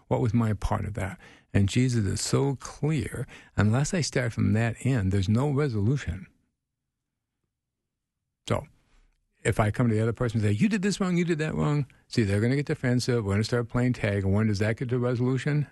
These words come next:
Never. Or I could come to the other person and say, "You know, I feel bad about our interaction. I think the part I contributed was X, Y, or Z, and I'm really sorry for that."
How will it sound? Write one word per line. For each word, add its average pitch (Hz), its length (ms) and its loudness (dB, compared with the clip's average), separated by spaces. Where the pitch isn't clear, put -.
Never. 101 400 -2
Or 107 80 2
I - 20 0
could - 320 -2
come 113 140 0
to 104 80 2
the 104 60 2
other 98 100 0
person 104 260 -2
and 104 60 -2
say, 110 160 0
"You 107 60 2
know, 104 80 2
I 101 40 0
feel 113 180 -2
bad 113 280 0
about 120 200 -2
our 110 60 0
interaction. 98 760 -2
I 117 60 2
think 175 200 0
the 170 80 -2
part 120 220 -4
I 110 120 0
contributed 131 580 -2
was 104 200 -2
X, - 260 -4
Y, 107 160 -2
or 101 140 0
Z, 98 240 0
and 98 140 2
I'm 101 100 0
really 113 180 0
sorry 98 340 -4
for - 120 -10
that." 90 360 -8